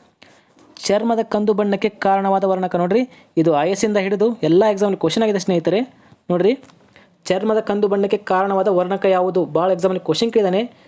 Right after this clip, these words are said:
ನಿಮಗೆ ಆನ್ಸರ್ ಗೊತ್ತಿದ್ರೆ ಕಾಮೆಂಟ್ ಬಾಕ್ಸಲ್ಲಿ ಕಾಮೆಂಟ್ ಮಾಡಿರಿ. ನೋಡ್ರಿ, ಹಿಮೋಗ್ಲೋಬಿನ್, ಕ್ಲೋರೋಫಿಲ್, ಮೆಲಾನಿನ್, ಸಿಬಮ್. ನೋಡ್ರಿ, ಚರ್ಮದ ಕಂದು ಬಣ್ಣಕ್ಕೆ ಕಾರಣವಾದ ವರ್ಣಕ ನೋಡ್ರಿ, ಭಾಳ ಎಕ್ಸಾಮಲ್ಲಿ ಕ್ವಶನ್ ಕೇಳಿದಾನೆ ಸ್ನೇಹಿತರೆ. ನೋಡ್ರಿ ಸ್ನೇಹಿತರೆ, ಇದಕ್ಕೆ ಸರಿಯಾದ ಉತ್ತರ ನೋಡ್ರಿ,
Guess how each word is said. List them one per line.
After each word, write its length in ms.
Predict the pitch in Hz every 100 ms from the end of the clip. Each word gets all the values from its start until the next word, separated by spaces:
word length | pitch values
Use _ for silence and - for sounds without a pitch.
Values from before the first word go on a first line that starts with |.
| _ 170
ನಿಮಗೆ 200 | 170 160
ಆನ್ಸರ್ 300 | 156 220 214
ಗೊತ್ತಿದ್ರೆ 300 | 208 202 240
ಕಾಮೆಂಟ್ 380 | - 180 196
ಬಾಕ್ಸಲ್ಲಿ 260 | 196 190 175
ಕಾಮೆಂಟ್ 280 | 180 208 196
ಮಾಡಿರಿ. 220 | 175 226 269
ನೋಡ್ರಿ, 200 | 180 240 294 - _ _ -
ಹಿಮೋಗ್ಲೋಬಿನ್, 600 | 170 190 190 196 226 262 - _ _ -
ಕ್ಲೋರೋಫಿಲ್, 480 | 180 180 202 233 262 - - _ _ 160
ಮೆಲಾನಿನ್, 520 | 165 190 208 220 247 - _
ಸಿಬಮ್. 440 | - - 180 180 165
ನೋಡ್ರಿ, 240 | 180 226 262 - - _ -
ಚರ್ಮದ 360 | - 180 202 208
ಕಂದು 300 | 196 196 196
ಬಣ್ಣಕ್ಕೆ 320 | 190 180 214
ಕಾರಣವಾದ 540 | - 185 190 190 190
ವರ್ಣಕ 480 | 196 180 180 185 190
ನೋಡ್ರಿ, 320 | 170 170 208
ಭಾಳ 260 | 170 170 180
ಎಕ್ಸಾಮಲ್ಲಿ 320 | 170 180 175 156
ಕ್ವಶನ್ 220 | - 220
ಕೇಳಿದಾನೆ 220 | 202 185
ಸ್ನೇಹಿತರೆ. 380 | 180 160 170 233 269 - _ _ -
ನೋಡ್ರಿ 180 | 170 196
ಸ್ನೇಹಿತರೆ, 360 | 196 180 190 214
ಇದಕ್ಕೆ 280 | 190 196
ಸರಿಯಾದ 340 | 190 185 190 185
ಉತ್ತರ 160 | 185
ನೋಡ್ರಿ, 260 | 180 180